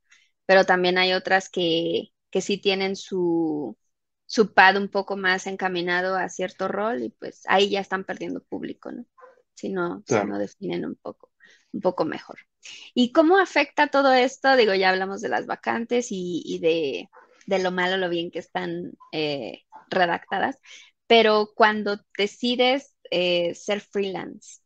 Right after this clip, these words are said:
Speaker 1: o cuando decides trabajar para una consultoría, yo creo que es algo que te hace pensar más, ¿no? Eh, gene-, genera como más estrés el, el, ese pensamiento de incertidumbre, creo yo.
Speaker 2: Claro.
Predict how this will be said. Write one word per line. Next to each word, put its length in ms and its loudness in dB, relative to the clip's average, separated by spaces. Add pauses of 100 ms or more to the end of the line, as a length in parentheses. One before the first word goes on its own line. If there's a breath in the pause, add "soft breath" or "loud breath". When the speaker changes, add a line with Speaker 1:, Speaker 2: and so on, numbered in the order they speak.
(180)
Speaker 1:
o 140 -10
cuando 360 -4
decides 800 -6
trabajar 480 -4
para 180 -4
una 200 -8
consultoría, 640 -12
yo 160 -10
creo 180 -14
que 180 -6
es 140 -12
algo 500 -6 (1400 soft breath)
que 140 4
te 160 8
hace 240 6
pensar 360 0
más, 280 -2
¿no? 220 -8 (100)
Eh, 200 -6
gene-, 400 -2
genera 400 0
como 160 -2
más 220 -2
estrés 540 0 (160)
el, 680 -4 (160)
el, 420 -8 (500)
ese 300 -4
pensamiento 880 -4
de 80 2
incertidumbre, 920 -4
creo 140 -8
yo. 160 -10 (560)
Speaker 2:
Claro. 420 4